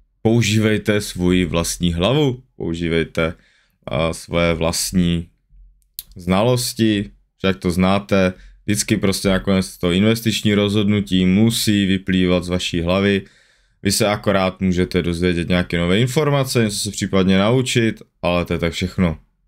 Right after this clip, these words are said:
Poslední rozhodnutí je vždycky nakonec na vás, smířte se s tím, že to tak v reálném světě prostě funguje. Tak a my teda začneme, začneme tím, eh,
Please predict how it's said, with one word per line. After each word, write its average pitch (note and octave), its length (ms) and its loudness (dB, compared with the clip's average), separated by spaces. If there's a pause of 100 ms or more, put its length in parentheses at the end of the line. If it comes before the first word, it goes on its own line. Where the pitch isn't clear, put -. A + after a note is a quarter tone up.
(260)
Poslední F#2+ 460 2
rozhodnutí F#2+ 840 2
je F#2 100 0
vždycky E2+ 580 -4
nakonec D#2+ 560 -6
na D#2+ 120 -2
vás, F#2 280 0
smířte E2+ 360 -6
se E2+ 140 -6
s - 60 -12
tím, E2+ 160 -6
že D#2+ 100 -4
to E2 100 -4
tak E2 240 -4 (400)
v G2+ 60 -2
reálném B2 460 0
světě G2+ 380 -2
prostě F2 340 -4
funguje. A2 500 2 (1160)
Tak B2+ 180 0
a E3 40 0
my F3 100 0
teda F#3 220 0
začneme, E3 560 0
začneme D#3 400 0
tím, D#3 440 0
eh, A#2 40 2